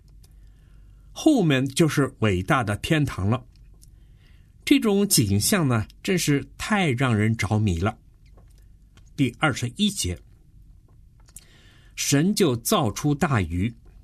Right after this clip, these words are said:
为什么要提到大鱼呢？你们知道，提到创造植物，圣经不提苹果树啊、橡树啊，也没有提到任何具体的植物种类。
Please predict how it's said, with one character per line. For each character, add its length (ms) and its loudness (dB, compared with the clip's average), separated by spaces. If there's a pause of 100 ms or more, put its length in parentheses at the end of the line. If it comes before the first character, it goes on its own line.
(1300)
为 160 4
什 160 2
么 100 2
要 140 2
提 220 0
到 280 -2 (120)
大 260 -2 (200)
鱼 140 -4
呢？ 160 0 (840)
你 120 2
们 120 2
知 140 0
道， 360 0 (380)
提 220 0
到 200 0
创 300 -2
造 200 0
植 300 -4
物， 180 -4 (840)
圣 320 2
经 360 2 (200)
不 120 2
提 260 0
苹 300 0
果 220 0
树 240 0
啊、 120 0
橡 380 0
树 300 0
啊， 140 -6 (380)
也 220 0
没 180 0
有 120 0
提 240 -4
到 180 0
任 200 0
何 120 0
具 240 0
体 300 -6
的 240 -4 (120)
植 140 -2
物 160 2
种 260 -6
类。 180 -6